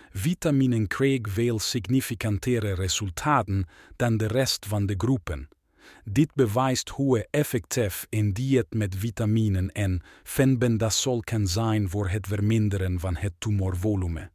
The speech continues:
Fenbendazol werkt op dezelfde manier als colchicine, een bekend destabiliserend middel. Maar het kan niet concurreren met Taxol of andere vinca-alkaloïden. Het voegt op zijn eigen manier antikankereigenschappen toe.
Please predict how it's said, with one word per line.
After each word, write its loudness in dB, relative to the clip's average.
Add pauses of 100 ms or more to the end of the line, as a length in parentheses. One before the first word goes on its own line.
(360)
Fenbendazol 2
werkt 0
op -4
dezelfde 2
manier -2
als 0
colchicine, -2 (440)
een -2
bekend 0
destabiliserend -2
middel. -6 (680)
Maar 2
het 2
kan 0
niet 2
concurreren 2
met -2
Taxol 2
of -4
andere 2
vinca-alkaloïden. -2 (480)
Het 0
voegt -4
op -2
zijn 0
eigen 0
manier 0
antikankereigenschappen 0
toe. -4